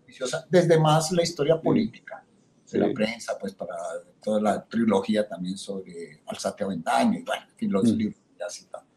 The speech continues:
Speaker 1: No, y ahí,
Speaker 2: Ujú.
Speaker 1: digamos, en este momento, eh, es, es un recurso muy fuerte, eh, luego, pues, por ejemplo, Renan Vega,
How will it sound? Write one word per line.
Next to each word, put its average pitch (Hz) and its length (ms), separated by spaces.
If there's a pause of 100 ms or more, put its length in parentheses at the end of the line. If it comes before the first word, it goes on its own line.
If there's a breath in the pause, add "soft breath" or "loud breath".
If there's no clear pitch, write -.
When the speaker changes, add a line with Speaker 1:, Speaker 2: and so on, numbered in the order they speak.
(260 soft breath)
Speaker 1:
No, 240 80
y 202 100
ahí, 175 260
Speaker 2:
Ujú. - 100 (220)
Speaker 1:
digamos, 156 300
en 135 120
este 139 160
momento, 147 640 (500)
eh, 104 440
es, - 320
es 123 220
un 131 160
recurso 127 460
muy 117 180
fuerte, 101 800
eh, - 280 (560)
luego, 104 420 (120)
pues, - 200
por - 140
ejemplo, 80 200
Renan 82 340
Vega, 95 400